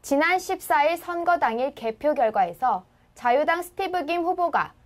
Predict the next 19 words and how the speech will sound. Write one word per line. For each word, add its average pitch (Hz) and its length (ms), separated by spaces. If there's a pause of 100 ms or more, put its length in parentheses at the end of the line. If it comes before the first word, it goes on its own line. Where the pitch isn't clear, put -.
(140)
비씨 247 360
엔디피 240 540
셀리나 320 480
로빈슨 277 560
후보를 196 500 (300)
백오 269 420
표 370 220
차이로 330 400
앞섰었으나 202 840 (400)
부재자 269 400
투표 233 400
개표에서는 208 840 (160)
도리어 285 440
비씨 254 460
엔디피 269 480
로빈슨 277 540
후보가 302 440 (480)
자유당 247 500
후보를 214 540